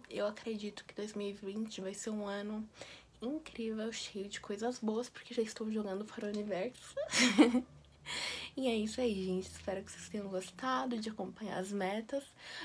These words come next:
De nove metas eu realizei oito, então eu considero que foi, tipo, excelente. E o viajar, tipo, eu não viajei, tipo, com o intuito de viajar, mas eu fui em vários eventos, que pra mim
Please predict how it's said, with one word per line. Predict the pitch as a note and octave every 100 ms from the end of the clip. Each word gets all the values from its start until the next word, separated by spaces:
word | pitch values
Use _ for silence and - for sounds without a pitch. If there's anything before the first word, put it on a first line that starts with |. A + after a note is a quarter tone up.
| -
De | G#3
nove | A3+ A#3+ B3+
metas | B3 B3 B3+ A#3
eu | A#3
realizei | A#3+ G#3+ A3 G#3+ - B3+
oito, | A#3+ G#3+ G#3+ A#3
então | A#3 G#3+
eu |
considero | G#3+ A3+ A3 G3+ F#3+ -
que |
foi, | - A3
tipo, | - - - G3+ G#3 - - - -
excelente. | G#3 G#3+ B3 G#3+ E3+ F#3 A3 - F4 - - - - - - -
E | C#4 F4
o |
viajar, | C4+ C#4+ D4 C#4+ A#3 A#3+
tipo, | C4 -
eu | B3+
não | A#3+
viajei, | A#3 A3 G#3+ G#3 B3
tipo, | - - B3
com | B3 A#3+
o |
intuito | A#3 A3+ A3+
de | G#3
viajar, | A3+ C4+ C#4
mas | B3 F#3
eu | F#3
fui | G#3+
em | G3+
vários | F3+ F#3+ G#3
eventos, | A3+ A#3 G#3+ G3+ G3+ G3 G3 F#3+ - - - - - -
que | - A3+
pra | C4
mim | B3 C#4+